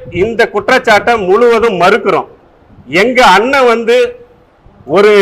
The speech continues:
இரண்டு வருடத்துக்கு முன்ன என்ன சொன்னாருன்னா, நூறு வாக்குச்சாவடிக்கு ஒரு பகுதி என்று ஒவ்வொரு தொகுதிக்கும் மூன்று, அஹ், தொகுதிகளாக பிரிச்சுட்டு போனாப்ல. அது பிரகாரம் நாங்க என்ன பண்ணோம், எல்லாருக்கும் பொறுப்பாளர்களை வந்து அறிவிச்சோம். ஒவ்வொரு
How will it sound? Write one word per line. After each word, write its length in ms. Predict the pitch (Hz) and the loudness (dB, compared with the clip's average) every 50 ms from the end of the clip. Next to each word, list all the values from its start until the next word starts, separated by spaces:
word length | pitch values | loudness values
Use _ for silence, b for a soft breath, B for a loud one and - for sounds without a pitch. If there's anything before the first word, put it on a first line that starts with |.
| 180 175 | 2 2
இரண்டு 340 | 185 208 233 269 269 240 247 | 2 2 2 2 2 2 2
வருடத்துக்கு 540 | 233 233 233 247 254 240 233 240 233 - 220 | 4 2 2 2 0 0 0 -2 -4 -4 -6
முன்ன 280 | 214 214 220 226 233 226 | -6 -4 -4 -2 0 0
என்ன 200 | 208 185 202 233 240 | 0 0 0 0 0
சொன்னாருன்னா, 640 | - - 196 196 202 202 196 180 160 156 156 170 196 208 190 160 151 | 0 0 -2 0 0 0 0 0 -2 0 0 2 2 2 0 -2 -4
நூறு 360 | 160 190 247 294 311 285 269 | -2 -2 -2 0 -2 -2 0
வாக்குச்சாவடிக்கு 960 | 233 226 220 233 226 247 233 240 226 208 208 208 202 196 190 185 190 - 247 277 - - _ - 160 | 2 2 2 0 -2 -4 -2 0 0 0 2 0 0 0 -2 -2 -2 -4 -6 -6 -6 -10 _ -10 -4
ஒரு 200 | 165 196 208 202 202 | -2 0 0 0 2
பகுதி 420 | - 180 185 185 214 208 208 220 208 | 0 0 0 0 -2 -2 0 0 0
என்று 280 | 196 180 170 170 196 240 208 | 0 -2 -2 -2 0 2 2
ஒவ்வொரு 400 | 185 190 208 240 262 269 254 240 233 | 2 2 0 0 0 0 0 0 0
தொகுதிக்கும் 560 | - 208 208 220 214 214 208 214 247 220 190 | -2 -4 -4 -4 -4 -6 -6 -4 -4 -4 -2
மூன்று, 320 | 202 233 247 247 226 226 214 202 185 170 165 151 147 135 - - _ _ - - - | -2 -2 -2 -2 0 0 0 2 2 0 0 -2 -2 -6 -10 -16 _ _ -20 -6 -2
அஹ், 180 | 165 170 185 180 | 0 0 0 0
தொகுதிகளாக 720 | 208 208 214 247 247 247 226 220 208 196 190 190 240 233 | -2 -2 -2 -2 -2 -2 0 2 2 2 2 2 0 -2
பிரிச்சுட்டு 440 | - 226 202 202 208 233 190 - - | -2 -4 -4 -4 -6 -10 -12 -10 -6
போனாப்ல. 460 | 175 180 190 180 156 135 - 120 110 104 _ _ _ _ _ _ _ _ _ _ _ _ _ _ - | -2 0 0 2 0 0 -2 -6 -10 -10 _ _ _ _ _ _ _ _ _ _ _ _ _ _ -8
அது 260 | 120 135 175 202 240 285 - | -2 0 0 0 0 -2 -2
பிரகாரம் 520 | - 254 240 247 247 247 247 254 254 233 208 | -2 -2 0 0 0 0 0 0 0 2 2
நாங்க 200 | 190 226 233 226 | 2 0 0 0
என்ன 200 | 226 214 208 233 | -2 -2 -2 -4
பண்ணோம், 400 | 233 233 214 190 196 208 226 247 | -4 -2 -2 -2 -2 -2 0 0
எல்லாருக்கும் 560 | 202 180 185 202 220 220 214 202 202 240 196 - | 0 0 2 2 0 0 0 -2 -4 -6 -4 -2
பொறுப்பாளர்களை 640 | 196 214 240 - 240 214 214 208 180 180 175 165 | -2 -2 -2 0 0 0 2 0 0 0 -2 -2
வந்து 260 | 160 160 170 180 196 208 196 170 151 135 | -2 -4 -4 -2 -2 0 0 2 2 0
அறிவிச்சோம். 520 | 131 156 180 180 185 165 - - - - _ _ | 0 0 -2 -2 -6 -6 -8 -12 -16 -16 _ _
ஒவ்வொரு 440 | 156 165 185 208 226 220 220 208 208 | -4 -2 -2 0 0 0 0 2 2